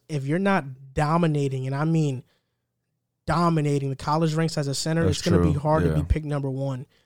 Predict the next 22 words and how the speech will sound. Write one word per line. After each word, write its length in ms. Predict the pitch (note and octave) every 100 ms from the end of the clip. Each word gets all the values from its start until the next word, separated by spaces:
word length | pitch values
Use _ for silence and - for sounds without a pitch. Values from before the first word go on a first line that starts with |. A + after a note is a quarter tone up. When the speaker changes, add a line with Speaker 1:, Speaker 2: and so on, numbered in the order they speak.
| _
Speaker 1:
Just 180 | - A#3
because 220 | C4 B3
of 80 | A#3
the 80 | F#3
failure 400 | - G3+ A3 F#3+
rates 220 | F3+ E3+
of 100 | F#3
these 140 | F3 -
centers, 280 | F#3+ F3+
I 60 | D3+
mean, 160 | D3+ F#3+
you 60 |
Speaker 2:
You 40 | B2
gotta 60 | B2
Speaker 1:
could 60 |
Speaker 2:
be 60 | A#2
Speaker 1:
get 60 |
Speaker 2:
like 120 | G2 G2+
Anthony 280 | G#2+ G#2 F#2+
Davis 420 | G2 G2 F2+ -
type 240 | G2 E2+ D2
level, 480 | F2+ E2+ E2 D2